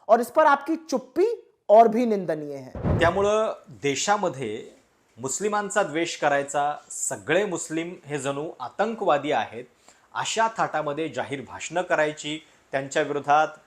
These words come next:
Speaker 2: काय काय, अ, काय नवीन कायदे काढायचे, नवीन नवीन भाषा करायची आणि दुसरीकडे जगामधला जो सगळ्यात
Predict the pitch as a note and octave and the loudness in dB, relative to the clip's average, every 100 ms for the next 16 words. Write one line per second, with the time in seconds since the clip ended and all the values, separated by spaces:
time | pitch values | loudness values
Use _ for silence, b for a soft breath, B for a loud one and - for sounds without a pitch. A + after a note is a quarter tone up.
0 | - B2 B2 D3+ D3+ D3 C#3+ B2 A#2+ - | -6 -6 0 2 2 -2 -4 -4 -4 0
1 | A#2+ A#2+ B2+ D3+ D3 B2 A#2+ D#3+ D#3+ C#3+ | 0 0 -6 -6 -2 -2 0 0 2 2
2 | C#3 C#3 D3+ C#3+ B2 C#3 C3+ C#3 C3 F#2+ | 0 -2 -4 -4 -6 -6 -8 -10 -14 -16
3 | - F3 E3+ C#3+ C3+ B2 A#2 b b b | -2 -2 0 -2 -4 -10 -16 b b b
4 | B2+ D3 B2 A2+ D3+ D#3 A2 G#2+ - _ | -12 -12 -12 -14 -12 -10 -10 -12 -16 _
5 | _ _ _ _ C3+ B2+ E3+ G#3 G3 D3+ | _ _ _ _ -8 2 2 4 0 -2
6 | E3 F3+ E3 E3+ - - A#2 G#2 D3 E3+ | 2 2 2 -6 -6 -6 -6 -2 0 0
7 | - | -4